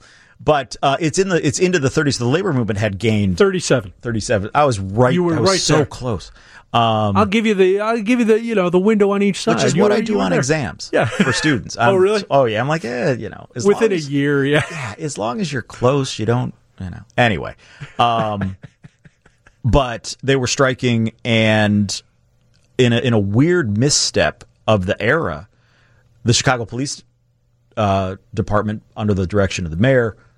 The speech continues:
Speaker 1: go out full force. There's a famous picture of a guy, of a police officer with
Speaker 2: Yeah.
Speaker 1: his billy club coming right at a guy. Um, and there's, there's other times there's gonna be, um, it was kind of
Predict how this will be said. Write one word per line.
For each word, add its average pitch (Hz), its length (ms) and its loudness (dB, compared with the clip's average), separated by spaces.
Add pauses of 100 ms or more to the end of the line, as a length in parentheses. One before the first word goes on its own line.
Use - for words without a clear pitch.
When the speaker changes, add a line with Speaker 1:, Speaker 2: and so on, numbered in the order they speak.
(140)
Speaker 1:
go 117 240 2
out 98 340 -2
full 110 260 0
force. - 280 -4
There's 110 380 0
a 113 60 -2
famous 113 420 -2
picture 107 380 -4
of 95 80 -4
a 98 60 -2
guy, 92 480 -6 (200)
of 95 140 0
a 95 60 -4
police 104 280 -4
officer - 300 -2
with 90 80 -2
Speaker 2:
Yeah. 85 60 -4
Speaker 1:
his 87 100 -6
billy 98 240 0
club 98 200 -2
coming 98 340 0
right 104 240 2
at 98 120 0
a 92 80 -4
guy. 82 320 -10 (520)
Um, 92 460 0 (540)
and 110 680 0 (840)
there's, 117 300 2
there's 113 340 0
other 117 160 2
times 110 240 0
there's 101 140 -2
gonna 107 160 2
be, 95 380 -2
um, 87 420 -14 (800)
it 120 60 4
was 117 160 0
kind 139 180 2
of 101 200 -4